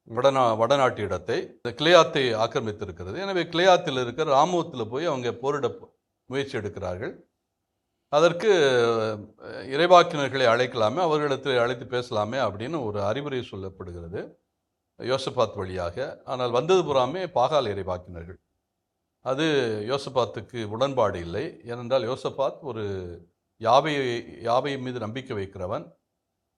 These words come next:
அஹ், எனவே யாவை இறைவாக்கினர் அவர் வந்து சொல்லாமே, அவர், அவர்கிட்ட அறிவுரை கேட்கலாமே என்று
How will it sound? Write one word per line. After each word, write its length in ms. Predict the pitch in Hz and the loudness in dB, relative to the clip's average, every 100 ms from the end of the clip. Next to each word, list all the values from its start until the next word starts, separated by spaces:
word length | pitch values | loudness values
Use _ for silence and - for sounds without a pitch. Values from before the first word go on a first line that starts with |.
| - | -12
அஹ், 520 | 131 127 123 120 120 | -6 -4 -4 -4 -4
எனவே 260 | 123 151 147 | -4 -2 4
யாவை 340 | 123 175 208 | 6 6 2
இறைவாக்கினர் 880 | 165 156 147 147 131 120 117 104 117 | 0 0 0 -2 -4 -4 -4 -8 -6
அவர் 220 | 117 123 | -4 -2
வந்து 240 | 123 131 135 | -2 -4 -6
சொல்லாமே, 480 | 117 117 110 107 | -4 0 0 0
அவர், 300 | 156 123 127 | -2 0 2
அவர்கிட்ட 400 | 127 120 139 139 | 2 2 0 -2
அறிவுரை 440 | 147 123 123 123 113 | 0 0 0 -4 -4
கேட்கலாமே 460 | 110 107 101 117 | -6 -4 -4 -4
என்று 480 | 135 107 104 98 98 | -6 -6 -4 -4 -6